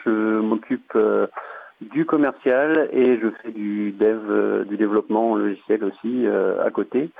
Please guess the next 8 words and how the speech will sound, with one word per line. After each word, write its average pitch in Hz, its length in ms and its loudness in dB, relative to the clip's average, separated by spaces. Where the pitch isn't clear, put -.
Euh, 113 1400 2
et 147 80 2
du 135 120 -8
côté 143 280 2
de 127 240 2
Code 123 180 -2
Lutin, 143 400 -2
nous, 156 240 2